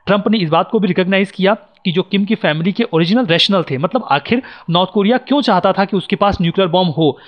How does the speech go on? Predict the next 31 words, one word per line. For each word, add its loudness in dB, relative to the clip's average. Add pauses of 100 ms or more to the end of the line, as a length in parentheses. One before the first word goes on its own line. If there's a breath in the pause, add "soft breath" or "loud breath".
(160 loud breath)
किम 4
जो 2
उन 0
और 0
उनकी -4
जो 0
फैमिली 0
थी -4
वो 2
लगातार 2
क्यों -2
कोशिश -2
कर 0
रहे 0
थे 0 (360 loud breath)
कि 2
वो 4
न्यूक्लियर 2
बॉम्ब 2
अपने -2
पास 0
बना -2
के -4
रख -2
लें, 2
इसका 0
एक -2
महत्वपूर्ण 0
कारण 2
ये 0
था, -2